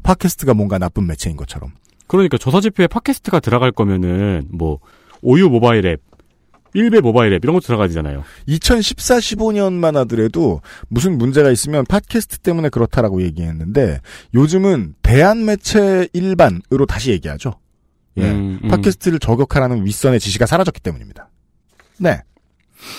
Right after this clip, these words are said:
Speaker 2: 이천십육 년 팔월 일 일 프란치스코 교황이 기자들에게 이슬람과 폭력을 동일시하는 것은 옳지 않다고 말했습니다.
Speaker 1: 네.
Speaker 2: 어, 교황이 이 발언을 하기 일주일 전에는 아이에스 최종 집단이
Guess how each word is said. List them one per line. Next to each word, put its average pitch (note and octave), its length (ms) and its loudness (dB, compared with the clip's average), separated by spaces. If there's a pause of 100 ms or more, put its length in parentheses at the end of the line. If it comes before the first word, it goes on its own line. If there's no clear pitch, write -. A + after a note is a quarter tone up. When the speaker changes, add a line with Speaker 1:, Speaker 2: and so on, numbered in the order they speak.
(1040)
Speaker 2:
이천십육 F#3+ 640 2
년 D#3 180 2
팔월 F3+ 300 2
일 G#3 120 2
일 B2 160 2 (540)
프란치스코 A3 500 -2
교황이 A#2 480 2
기자들에게 G2 720 -2 (240)
이슬람과 D#3 500 2
폭력을 F#3+ 420 0
동일시하는 B2 560 0
것은 A2+ 220 -2
옳지 G#2 320 0
않다고 F2 720 -2
말했습니다. E2+ 640 -4
Speaker 1:
네. B2 180 2 (840)
Speaker 2:
어, A2+ 140 2
교황이 F#3+ 500 4
이 C#3 60 2
발언을 B2+ 440 0
하기 D#3 160 0
일주일 G3+ 440 2
전에는 G2+ 500 0
아이에스 B2 400 0
최종 F3 240 -2
집단이 C#3+ 480 -2